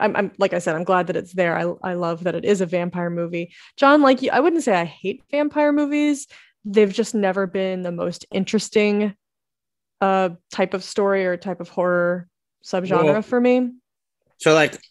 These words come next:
Speaker 2: I think, like, the fact that this is, like, a coming of age story and you, and that's mixed with the vampire lore
Speaker 1: Yeah.
Speaker 2: is what makes it so special, right? You said, like, it's, it's more about the drama of the two than it
Speaker 1: Mm-hmm.
Speaker 2: is about just being a horror film, right? But that is there.
Speaker 1: Yeah.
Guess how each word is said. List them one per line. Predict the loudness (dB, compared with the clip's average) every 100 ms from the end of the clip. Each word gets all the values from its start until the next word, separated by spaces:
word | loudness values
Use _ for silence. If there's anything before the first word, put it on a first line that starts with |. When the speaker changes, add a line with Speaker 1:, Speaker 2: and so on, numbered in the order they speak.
| _ -20 -20 _ _ _
Speaker 2:
I | 2
think, | 6 4 6
like, | 4 4 2
the | 2 2
fact | 2 0 2
that | 0 2
this | 2
is, | 4 2
like, | 2
a | 0
coming | -4 -2 0 0
of | 0
age | -2 -4
story | -4 0 0 0
and | -4
you, | -6 -8 -6
and | -4
that's | -4 2
mixed | 2 2 0
with | -2 -2
the | -2
vampire | -2 -2 0 0 0
lore | -2 -4 -4 -6
Speaker 1:
Yeah. | -8 -8 -8
Speaker 2:
is | -8
what | -8
makes | -6 -6 -2
it | -2
so | 0 0
special, | 2 0 0 -4
right? | -4 -4
You | -6
said, | -2 -2
like, | -2 -6
it's, | -10 -12 -20 -20 -20 _
it's | 2
more | 6 6
about | 4 2 2
the | -2 -2
drama | 0 0 0 -4
of | -6 -4
the | -4
two | 0 2 2 0 -6 _ _ _
than | 2 4
it | 2
Speaker 1:
Mm-hmm. | 0
Speaker 2:
is | -4
about | -4 -2
just | -2 -2
being | 0 0
a | -2
horror | -2 -2 -2
film, | -4 -8 -8
right? | -8 -6
But | -2
that | 0 4
is | 4 4
there. | 2
Speaker 1:
Yeah. | 2 2